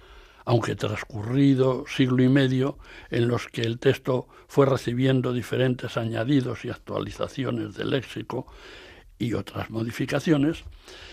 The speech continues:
se estabilizó una nueva versión redactada por el canónigo y catedrático don Gabriel Menéndez Luarca, que vivió entre mil setecientos cuarenta y dos y mil ochocientos doce.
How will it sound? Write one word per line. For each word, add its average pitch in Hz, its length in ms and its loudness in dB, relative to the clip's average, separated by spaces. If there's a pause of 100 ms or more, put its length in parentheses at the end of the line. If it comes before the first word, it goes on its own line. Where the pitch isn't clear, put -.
(120)
se - 160 6
estabilizó 160 880 4
una 190 320 4
nueva 143 320 6
versión 135 520 2
redactada 131 680 2
por 120 160 -4
el 113 100 -6
canónigo 135 560 4
y 127 60 2
catedrático 135 800 2
don 127 320 4
Gabriel 127 560 4
Menéndez 127 640 4
Luarca, 123 680 -2 (540)
que 123 100 0
vivió 117 300 2
entre 135 240 0
mil 120 140 0
setecientos 123 720 -4
cuarenta 117 420 -2
y 117 80 -2
dos 127 280 -2
y 127 40 -2
mil 120 200 0
ochocientos 110 680 -4
doce. - 380 -10